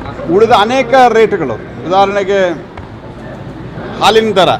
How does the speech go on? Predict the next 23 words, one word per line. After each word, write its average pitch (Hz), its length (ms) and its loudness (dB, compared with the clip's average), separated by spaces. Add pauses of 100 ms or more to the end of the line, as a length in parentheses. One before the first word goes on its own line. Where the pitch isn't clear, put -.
(180)
ಐವತ್ತು 202 300 0
ಎಮ್ 208 120 -2
ಎಲ್ 208 140 0
ಜಾಸ್ತಿ 190 340 0
ಅಂಥೇಳಿ 208 440 0 (580)
ಜನರಿಗೆ 196 680 0
ಮೋಸ 190 280 -4
ಮಾಡುವಂಥ 202 340 -2
ಕೆಲಸ, 156 340 -4 (840)
ಪ್ಲಸ್ 233 340 2 (920)
ಅನೇಕ 220 360 2 (1040)
ಯೂನಿಯನ್ಗಳಲ್ಲಿ, 196 720 0
ಮಿಲ್ಕ್ 185 320 -2
ಯೂನಿಯನ್ಗಳಲ್ಲಿ 180 920 -2 (720)
ಇವತ್ತು 208 420 2
ರೈತರಿಗೆ 226 460 2
ಕೊಡ್ತಾ 220 320 0
ಇರುವಂಥ 214 280 0
ಸಬ್ಸಿಡಿ 208 520 0
ಬಂದ್ 214 240 2
ಮಾಡಿ, 220 200 2 (360)
ಕೊಡ್ತಾ 196 300 0
ಇರುವಂಥ 240 320 2